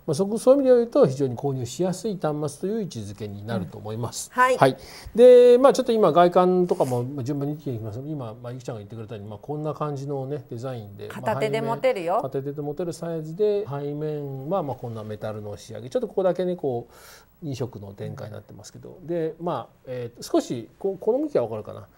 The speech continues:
Speaker 1: 少しこうラウンドしてる感じですね。
Speaker 2: そうですね。
Speaker 1: で、あとこの周囲ですね。こういうとこはまあ、あの、いわゆるダイヤモンドカットって言いますけども、
Speaker 2: うん。
Speaker 1: こういうとこ綺麗に仕上げてあったりして、非常にこう美しい。
Speaker 2: うん。なんかこう、このサイズ感は、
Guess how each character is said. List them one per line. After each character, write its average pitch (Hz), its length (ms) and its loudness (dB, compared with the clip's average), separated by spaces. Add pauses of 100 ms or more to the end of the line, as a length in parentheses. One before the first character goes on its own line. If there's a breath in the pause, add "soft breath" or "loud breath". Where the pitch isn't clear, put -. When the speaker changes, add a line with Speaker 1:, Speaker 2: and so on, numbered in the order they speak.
(400 soft breath)
Speaker 1:
少 269 60 -4
し - 80 -10
こ 120 260 -4
う - 260 -18
ラ 135 120 -2
ウ 190 80 0
ン 196 40 -2
ド 190 100 2
し 180 40 -12
て 175 80 -2
る 165 60 -2
感 151 120 -2
じ 143 40 -6
で 139 60 -4
す - 100 -18
ね。 107 60 -16
Speaker 2:
そ 427 260 4
う 233 40 2
で 240 120 -2
す - 120 -16
ね。 226 440 -2
Speaker 1:
で、 196 100 4
あ 220 100 4
と 190 120 0
こ 180 120 -4
の 180 120 2
周 254 340 -4
囲 175 60 -6
で 110 100 -6
す - 120 -16
ね。 131 180 -8
こ 170 100 -6
う 175 40 0
い - 20 -2
う 175 40 -4
と 196 60 0
こ 202 80 -2
は 170 80 2
ま 143 200 -4
あ、 113 40 -8
あ 117 60 -10
の、 113 280 -10 (120)
い 143 40 -10
わ 165 60 -2
ゆ 165 40 -2
る 131 40 -8
ダ 135 80 -4
イ 135 40 -2
ヤ 139 60 -2
モ 143 120 -4
ン - 20 -8
ド 151 80 -4
カ 165 120 -4
ッ 160 40 -2
ト 160 140 -10
っ - 20 -16
て 110 140 -18
言 107 40 -12
い - 40 -8
ま 208 100 -4
す 214 60 -4
け 214 60 -4
ど 214 60 -2
も、 208 60 -2
Speaker 2:
う 202 200 -4
ん。 - 20 -6
Speaker 1:
こ 185 80 -6
う - 20 -6
い 127 60 -6
う 131 60 -6
と 107 40 -10
こ 101 60 -12
綺 127 140 -12
麗 107 100 -10
に 95 80 -16
仕 - 160 -18
上 104 80 -12
げ 98 100 -14
て 107 80 -18
あ 101 40 -16
っ - 20 -20
た - 140 -20
り 113 60 -20
し - 40 -20
て、 117 80 -14
非 139 80 -10
常 202 160 2
に 196 100 -2
こ 170 180 -2
う 139 80 -6
美 - 220 -10
し 190 200 -10
い。 107 140 -10 (100)
Speaker 2:
う 196 60 -10
ん。 208 360 -4
な 392 100 0
ん - 20 -2
か 392 120 -4
こ 320 220 4
う、 - 20 -2
こ 370 140 0
の 440 80 2
サ 494 40 4
イ 480 40 -8 (380)
ズ 466 80 -4
感 330 240 2
は、 240 460 2